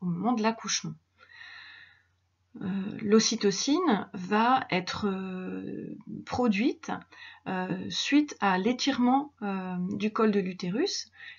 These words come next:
L'étirement du col de l'utérus va déclencher, euh, par un, une, une, un mécanisme nerveux, hein, euh, la, la libération d'ocytocine par la post-hypophyse,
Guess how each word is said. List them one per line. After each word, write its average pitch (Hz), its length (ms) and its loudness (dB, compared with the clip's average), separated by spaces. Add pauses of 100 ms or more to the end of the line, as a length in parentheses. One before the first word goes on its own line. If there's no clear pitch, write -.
L'étirement 233 640 2
du 214 160 0
col 226 180 4
de 214 80 4
l'utérus 208 540 0
va 202 100 2
déclencher, 202 640 0 (460)
euh, 180 440 -4 (100)
par 220 220 6
un, 196 500 -2
une, 190 580 -4
une, 190 180 -8
un 180 80 -4
mécanisme 196 560 -2
nerveux, 196 580 -2
hein, 175 160 -6 (220)
euh, 190 100 -10 (440)
la, 214 420 0
la 202 440 0
libération 214 680 2 (440)
d'ocytocine 214 840 2 (200)
par 220 220 4
la 202 80 4
post-hypophyse, 196 960 -2